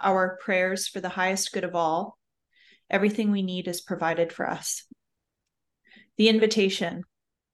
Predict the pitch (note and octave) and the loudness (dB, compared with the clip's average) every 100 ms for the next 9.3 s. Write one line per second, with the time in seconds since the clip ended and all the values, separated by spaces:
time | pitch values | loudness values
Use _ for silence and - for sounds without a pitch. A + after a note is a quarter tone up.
0 | _ _ _ _ _ _ _ G#3 G#3+ A3 | _ _ _ _ _ _ _ 4 6 6
1 | A3+ A3+ G3 G3+ G#3 A3+ F#3+ F3+ F3+ - | 4 2 2 2 0 -2 -2 0 0 0
2 | G#3 A3 A3+ A3 F#3 G3 G3+ G#3+ G3+ G3 | -2 -2 -2 -4 0 0 -2 -6 -6 -4
3 | G3+ F#3+ F#3+ G3 F3 - - E3 D#3+ C#3 | 0 2 2 0 -2 -2 0 2 2 0
4 | - _ _ _ _ - G3+ G#3+ G#3 - | -6 _ _ _ _ 0 2 4 2 2
5 | G3 G3 E3+ E3 E3 _ F#3+ F3 F#3+ G3 | 2 2 0 0 -4 _ 2 2 4 2
6 | G3 - F3 G#3+ - A3+ F#3+ F#3+ - G#3+ | 2 2 0 0 -6 -8 -6 -6 -2 -2
7 | - G#3 G#3+ G#3 F#3+ F#3 F#3 F#3 F#3+ F#3+ | 0 -2 -2 -2 -2 -2 0 -2 -4 -6
8 | E3+ E3 E3+ E3 F3 E3+ - D#3 D#3 D#3 | -4 -2 -4 -4 -4 -4 -4 -6 -6 -4
9 | E3+ E3+ E3+ | -4 -4 -6